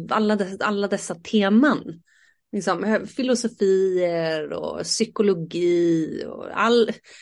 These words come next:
alla de här sakerna. Jag tycker verkligen att det är superfascinerande. Jag får aldrig riktigt nog och sådär.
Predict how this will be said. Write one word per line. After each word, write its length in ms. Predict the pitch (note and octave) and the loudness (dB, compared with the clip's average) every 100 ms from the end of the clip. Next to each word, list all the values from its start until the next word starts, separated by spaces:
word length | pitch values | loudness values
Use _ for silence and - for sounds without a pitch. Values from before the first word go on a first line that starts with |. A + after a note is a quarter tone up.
| - _ F#3 - | -20 _ -6 -2
alla 320 | A#3+ C#4+ D4 | 4 4 6
de 100 | C#4+ | 4
här 80 | G#3 | 2
sakerna. 440 | E3 A3 F3+ D#3+ - | 0 -2 -2 -4 -4
Jag 120 | G#3+ | -2
tycker 220 | A#3+ - | -4 -4
verkligen 220 | D#3+ D3+ | -6 -6
att 60 | C#3+ | -8
det 80 | - | -8
är 40 | |
superfascinerande. 1080 | - G#3 - - F3 G3+ A3+ A3 G#3+ G3+ G3 | 0 -2 -2 -10 -6 2 4 4 4 2 0
Jag 120 | F#3+ | -2
får 140 | G3 | -4
aldrig 380 | F#3 F3+ D#3+ D#3+ | -4 -2 -2 -2
riktigt 220 | D#3+ - | -4 -6
nog 440 | D#3+ F#3+ G#3 G3+ F#3+ | -4 2 4 4 2
och 120 | F3+ | 0
sådär. 400 | F3 - F2+ - | -2 -2 -2 -4